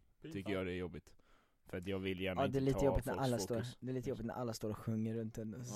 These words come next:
Speaker 1: Ja,
Speaker 3: sitter man och
Speaker 1: precis.
Speaker 3: bara,
Speaker 1: <laughs> Alltså,
Speaker 3: "Vad ska jag
Speaker 1: med
Speaker 3: göra med
Speaker 1: mig.
Speaker 3: mina händer?"
Speaker 1: <laughs> Jag vet bara inte vad man ska göra, liksom. Och så bara, ja. Nej,
Speaker 2: Ja,
Speaker 1: det är inte så
Speaker 2: riktigt
Speaker 1: kul.
Speaker 2: bra.
Speaker 1: Johannes, vad tycker du då?
Speaker 2: Jag älskar det här sprakljudet när vi byter händer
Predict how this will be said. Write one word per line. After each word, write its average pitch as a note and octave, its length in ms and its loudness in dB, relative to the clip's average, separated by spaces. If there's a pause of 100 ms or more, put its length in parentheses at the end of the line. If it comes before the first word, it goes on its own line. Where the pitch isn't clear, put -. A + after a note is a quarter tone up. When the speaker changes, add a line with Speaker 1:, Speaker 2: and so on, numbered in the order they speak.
(120)
Speaker 1:
Ja, G2 40 -2
Speaker 3:
sitter G2 140 -8
man G2+ 100 -4
och A2+ 40 -6
Speaker 1:
precis. F#2 220 -6 (500)
Speaker 3:
bara, G2+ 120 -2
Speaker 1:
<laughs> - 20 -4
Alltså, G#2+ 180 -2
Speaker 3:
"Vad E3 120 2
ska G3+ 80 0
jag - 60 4
Speaker 1:
med - 40 6
Speaker 3:
göra E3 80 10
med E3 140 8
Speaker 1:
mig. E3 100 8
Speaker 3:
mina E3 100 8
händer?" D#3+ 520 8
Speaker 1:
<laughs> - 40 10 (600)
Jag C4+ 80 12
vet C4 100 6
bara B3 100 6
inte A3 160 2
vad G#2+ 200 6
man A#2 120 2
ska - 140 2
göra, A#2 300 8 (100)
liksom. A#2+ 280 -2
Och A2 180 0
så - 120 -8
bara, G#2 180 -2
ja. D#2+ 360 -2 (540)
Nej, F#2+ 140 -4
Speaker 2:
Ja, G#2 80 0
Speaker 1:
det G#2 80 2
är G2+ 60 4
inte G2 140 -4
så G2 80 -10
Speaker 2:
riktigt G2 160 -4
Speaker 1:
kul. F2+ 80 -4
Speaker 2:
bra. - 480 -20 (600)
Speaker 1:
Johannes, G#2+ 260 2
vad A2 120 0
tycker A2+ 160 -2
du G#2+ 100 0
då? F#2+ 120 -2 (2000)
Speaker 2:
Jag - 120 -6
älskar G#2+ 260 4
det G#2 60 6
här G2 140 10
sprakljudet F#2+ 800 4
när G2+ 80 2
vi F#2 80 4
byter F2+ 420 4
händer F2+ 580 4